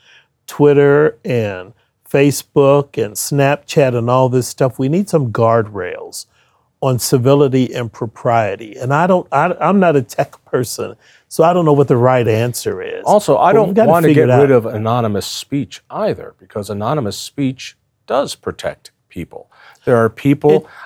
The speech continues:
Speaker 2: I mean, I go
Speaker 1: yeah.
Speaker 2: back to the founding of the N double A C P, that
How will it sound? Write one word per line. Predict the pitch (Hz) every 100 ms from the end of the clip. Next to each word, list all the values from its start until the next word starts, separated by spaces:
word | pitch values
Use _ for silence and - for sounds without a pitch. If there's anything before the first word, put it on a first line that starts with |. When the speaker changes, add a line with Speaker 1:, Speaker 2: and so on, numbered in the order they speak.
| -
Speaker 2:
I |
mean, | 151
I | 135
go | 131 139
Speaker 1:
yeah. | 147
Speaker 2:
back | 156 - - -
to | -
the | 139
founding | - 131 135 143
of | 135
the | 127 120
N | 127 131
double | 123 120 123
A | 120
C | - 117
P, | - 196 139 87 - - -
that | 135 131 123 98